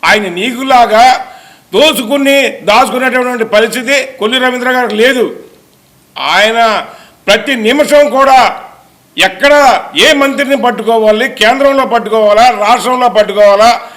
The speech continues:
ఏ మంత్రిని పట్టుకుంటే ఏ నిధులు వస్తాయి, ఆ నిధులు పెట్టి మన నియోజకవర్గం డెవలప్‌మెంట్ చెయ్యాలి అనే ఉద్దేశం ప్రతి నిమిషం కూడా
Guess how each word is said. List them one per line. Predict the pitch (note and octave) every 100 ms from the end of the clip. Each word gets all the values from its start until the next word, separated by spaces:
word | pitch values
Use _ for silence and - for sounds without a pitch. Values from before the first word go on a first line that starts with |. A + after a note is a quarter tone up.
| - E3
ఏ | A#3
మంత్రిని | C#4+ C#4 B3+ C4+ C4+
పట్టుకుంటే | B3 A3 A3+ G#3 B3 C4 - - D#3
ఏ | A#3+
నిధులు | D4+ D4 C#4+ C#4+
వస్తాయి, | B3+ - C4+ A3+ - - -
ఆ | B3
నిధులు | B3 B3+ D4+
పెట్టి | C4+ C4 C#4+
మన | C4 B3+
నియోజకవర్గం | A#3+ B3 B3+ B3+ A3+ A#3
డెవలప్‌మెంట్ | A3 A#3+ A#3 A#3 A3
చెయ్యాలి | G#3 G#3+ A#3 G#3+ D#3 - - _ _ _ _ _ _ _ _ _ _ _ -
అనే | F#3+ C4
ఉద్దేశం | G3+ G3 G#3 B3+ B3+
ప్రతి | - A#3+ D#4
నిమిషం | C#4+ C4+ D#4+ B3+ D#4
కూడా | C#4+ C4+ C4 G3+